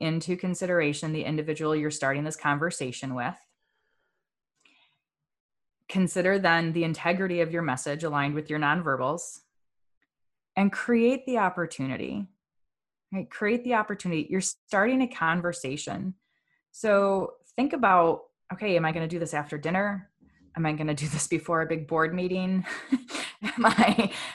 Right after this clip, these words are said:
am I gonna ask this person to coffee? Uh, are we gonna go for a walk? Am I gonna get on the other side of my desk when I ask them to come into my office? Am I doing this over the phone call?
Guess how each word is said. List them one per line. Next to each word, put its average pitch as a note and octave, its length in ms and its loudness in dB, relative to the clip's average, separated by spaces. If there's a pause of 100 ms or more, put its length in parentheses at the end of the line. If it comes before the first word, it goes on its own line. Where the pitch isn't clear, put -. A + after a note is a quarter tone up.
(120)
am G3+ 80 4
I F#3+ 60 8
gonna F#3 160 2
ask E3+ 280 2
this E3+ 140 -4
person E3 320 -4
to D3 80 -4
coffee? F3 760 0 (560)
Uh, E3 120 0 (120)
are E3+ 80 4
we E3 80 2
gonna E3 160 2
go D#3+ 160 2
for D#3+ 160 0
a D3+ 80 4
walk? E3 380 6 (160)
Am F3 100 4
I F3 60 4
gonna F3 180 0
get E3+ 260 0
on E3 140 2
the D#3 160 -2
other E3+ 240 2
side D#3+ 300 -2
of D#3 100 -6
my D#3 260 2
desk D#3 440 -2
when D3+ 120 -4
I D3+ 100 0
ask D3+ 280 -4
them D#3 140 -6
to D3 80 -8
come D3+ 180 -8
into D3 160 -4
my C#3+ 240 -4
office? D#3 600 -4 (320)
Am D#3+ 100 0
I D#3 60 2
doing D#3+ 200 -2
this D3+ 140 -6
over D3 180 -4
the C#3+ 60 -4
phone D#3 320 0
call? D#3 400 4